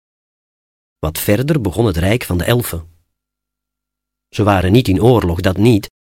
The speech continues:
maar elfen waren zulke verwaande kwasten dat Groftak ze eigenlijk liever niet ontmoette. Net toen hij zich afvroeg of hij al genoeg had geplukt, zag hij een opmerkelijk grote groep paddenstoelen staan.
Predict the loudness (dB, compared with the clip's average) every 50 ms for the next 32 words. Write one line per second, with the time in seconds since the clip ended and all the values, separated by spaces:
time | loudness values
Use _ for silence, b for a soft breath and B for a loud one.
0 | _ _ _ _ -6 -4 -4 -2 2 2 2 2 2 0 0 0 0 0 0 -2
1 | -2 -2 0 2 2 2 0 -2 -4 -4 -4 -4 -2 0 0 0 0 0 0 -2
2 | -4 -6 -8 -6 -4 -4 -2 -4 -4 -4 -6 -6 -6 _ _ _ _ _ _ -8
3 | -8 -8 -8 -6 -2 0 0 0 0 -2 -4 -4 -2 -2 -2 0 0 2 2 2
4 | 0 0 0 -2 -2 -2 0 2 2 2 2 0 -2 0 0 0 0 0 -4 -8
5 | -10 -16 _ _ _ _ _ _ _ _ _ _ _ _ _ _ _ _ _ _
6 | _ _ _ _ _ _ 0 2 2 2 2 2 2 2 2 2 2 0 0 0
7 | -2 -2 -2 -4 -4 -2 0 0 0 0 0 -2 -4 -4 -2 -2 0 0 0 -2
8 | -2 -2 0 0 0 0 -2 -6 -8 -8 -8 -2 0 0 0 0 -2 -14 -18 -20
9 | _ _ _ _ _ _ _ 0 2 4 4 4 4 4 6 6 6 6 6 4
10 | 4 4 4 4 2 0 0 0 0 0 0 0 2 2 2 2 0 -2 0 2
11 | 2 2 2 2 0 0 0 0 -2 -2 -2 -2 0 0 0 0 -2 -4 -4 -6
12 | -10